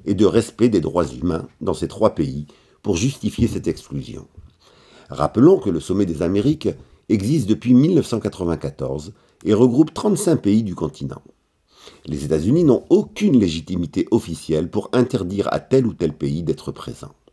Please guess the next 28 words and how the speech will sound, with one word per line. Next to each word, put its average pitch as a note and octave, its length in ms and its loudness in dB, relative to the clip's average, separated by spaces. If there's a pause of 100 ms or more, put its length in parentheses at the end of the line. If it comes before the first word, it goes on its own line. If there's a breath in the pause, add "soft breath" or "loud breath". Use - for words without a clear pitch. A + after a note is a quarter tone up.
(480 soft breath)
La C#2+ 120 -4
décision D#2+ 440 2
d'exclure G#2 420 0
les F2+ 100 -4
trois D2 240 -8
pays D#2+ 200 -2
concernés D#2 600 -4
est E2 120 0
donc D#2 400 -4
entièrement E2+ 480 0
illégale. C#2+ 680 -8 (560 soft breath)
L'objectif D2+ 520 -4
des F2 200 2
États-Unis D2 540 -4 (500 loud breath)
est G2 80 2
de F#2+ 100 0
revenir F3 520 4
à - 20 2
la A2+ 100 2
situation A#2+ 680 0
d'avant D3 400 2
le B2+ 100 2
septième D3 420 0
sommet G#2+ 300 2
de F2+ 100 2
deux D#2+ 140 -2
mille F#2 180 0
quinze, D#2 460 -6